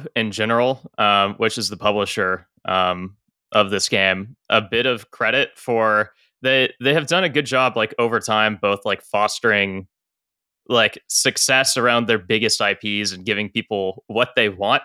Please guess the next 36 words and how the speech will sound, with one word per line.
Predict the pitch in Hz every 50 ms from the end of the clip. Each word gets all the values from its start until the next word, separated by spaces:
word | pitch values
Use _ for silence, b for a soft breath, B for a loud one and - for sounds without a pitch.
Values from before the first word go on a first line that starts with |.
| - _
from | - 151 131
those | 127 143 147 139 143
I | 143 139
Ps, | 143 - 147 147 151 147 - - -
while | 131 127
at | 131 135
the | - 117
same | - - 131 131 127 -
time | - 117 117 113 113 110 110 107 107 _ _ _ _ _ _ _ _ _ _ -
still, | - - - 170 180 185 175 165 -
you | 151
know, | 127 123 120
trying | - - - 139 143 160 156 139
to | 120
spin | - - - - 127 123
up | 123 120 - -
new | 110 107 104 98
stuff, | - - - 101 101 110 123 - - - _
both | 104 90 110 107 113 - _ _
through, | - 107 113 113 110 107 104 104 101
like, | 101 98 95 95 - - _ _ _ _ _ _ _ _ _ _ _ _ _ _ _ -
you | 127
know, | 113 104 101 101 - - _ _ _ _ -
you | - 123 113
know, | 107 104 107 107 _ _ - _ _ _ _ - -
internally, | 123 135 127 - 151 156 151 147 147 139 135 139 135 135 131 123 120 117
you | 113 131 117
know, | 120 120
their, | 113 120 117 113 107 87
their | 117 123
studios | 117 - - 143 139 127 120 113 110 104 104 107
and | 110 101
partnering | - 123 123 - 127 123 123 120 117 110
with, | 113 110 113 107 - -
you | 117 - - 110 110 107
know, | 104 101 98 101